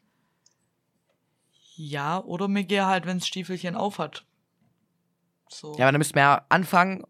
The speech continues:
Speaker 2: Sack und Pack rüber und dann dort weitermachen.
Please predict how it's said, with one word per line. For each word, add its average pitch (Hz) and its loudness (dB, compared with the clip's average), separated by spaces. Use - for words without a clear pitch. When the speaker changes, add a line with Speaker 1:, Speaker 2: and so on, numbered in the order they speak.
Speaker 2:
Sack 160 0
und 175 0
Pack 160 -2
rüber 185 2
und 156 2
dann 156 2
dort 156 0
weitermachen. 131 0